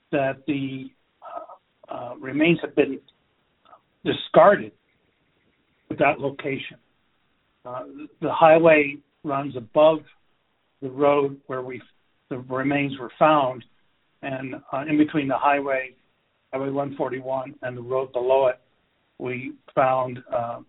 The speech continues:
pieces of, uh, of the remains, a-, as if it had been, um, discarded or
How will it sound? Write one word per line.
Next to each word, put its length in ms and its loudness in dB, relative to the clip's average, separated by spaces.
pieces 420 -4
of, 180 -6
uh, 220 -4
of 100 -8
the 80 -4
remains, 680 -6
a-, 340 -2
as 180 0
if 140 -4
it 80 -8
had 140 -14
been, 240 -12
um, 160 -12
discarded 600 2
or 140 -10